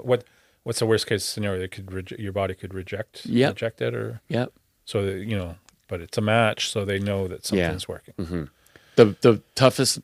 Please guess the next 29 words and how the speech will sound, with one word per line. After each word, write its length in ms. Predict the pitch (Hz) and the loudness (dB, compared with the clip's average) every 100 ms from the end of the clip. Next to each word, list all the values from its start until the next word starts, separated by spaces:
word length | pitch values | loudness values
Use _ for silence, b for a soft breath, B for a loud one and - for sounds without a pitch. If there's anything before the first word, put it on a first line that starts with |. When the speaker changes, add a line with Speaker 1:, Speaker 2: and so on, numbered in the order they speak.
| - | -4
Speaker 2:
bit 280 | 110 110 - | 2 2 4
that 100 | 104 | 2
I 60 | 98 | 2
went 180 | 95 92 | 0 -2
through, 200 | 98 90 | -4 -6
through 200 | - 95 | -6 -6
in 80 | 92 | -4
the 60 | |
whole 160 | 90 87 | -4 -6
process 480 | - 90 - 90 95 | -6 -8 -6 -10 -8
was 160 | 87 | -8
I 100 | 87 | -6
had 240 | 80 85 82 | -6 -6 -6
a, 220 | 78 78 b b b b b | -8 -10 b b b b b
a 80 | 95 | -10
case 280 | - 90 - | -4 -2 -2
of 60 | 82 | -2
severe 380 | - 80 85 | -4 -4 -4
sepsis, 760 | 78 - 98 - 71 - - - - | -2 -2 -4 -4 -6 -6 -8 -10 -10
and, 380 | 85 78 76 | -8 -8 -8
um, 380 | 78 69 69 67 _ _ _ _ _ _ _ _ _ _ _ _ _ _ _ _ _ _ _ 156 156 _ _ - - | -8 -8 -12 -16 _ _ _ _ _ _ _ _ _ _ _ _ _ _ _ _ _ _ _ _ _ _ _ -20 -14
they 180 | - 71 | -8 -6
gave 180 | 78 80 | -6 -4
me 80 | 82 | -4
something 400 | 82 82 87 - | -4 -4 -8 -4
to 180 | - - | -4 -2
<laughs> 20 | |
overcome 500 | 127 139 - 95 | -2 -2 -2 -2
it, 100 | 98 | -2